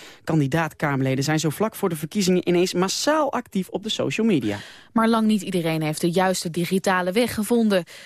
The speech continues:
Speaker 2: Technologiejournalist Tony van Ringelstein heeft vanuit het buitenland bijna de gehele campagne online moeten volgen. Hij was daarom en is daarom de man die ons kan vertellen wat wel en niet geslaagd is aan de internetcampagnes.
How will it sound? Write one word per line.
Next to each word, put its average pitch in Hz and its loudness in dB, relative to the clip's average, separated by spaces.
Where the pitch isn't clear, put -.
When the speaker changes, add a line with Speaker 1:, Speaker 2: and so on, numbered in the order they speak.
Speaker 2:
Technologiejournalist 240 2
Tony 294 2
van 220 0
Ringelstein 190 0
heeft 220 0
vanuit 226 2
het 196 -6
buitenland 254 0
bijna 247 2
de 226 -2
gehele 294 2
campagne 196 0
online 254 2
moeten 202 0
volgen. 233 0
Hij 202 0
was 180 0
daarom 156 -2
en - -4
is 269 0
daarom 185 2
de 233 4
man 240 4
die 226 2
ons 214 0
kan 220 2
vertellen 214 0
wat 220 0
wel 269 0
en 277 0
niet 302 0
geslaagd 254 0
is 233 -2
aan 220 2
de 220 4
internetcampagnes. 190 -2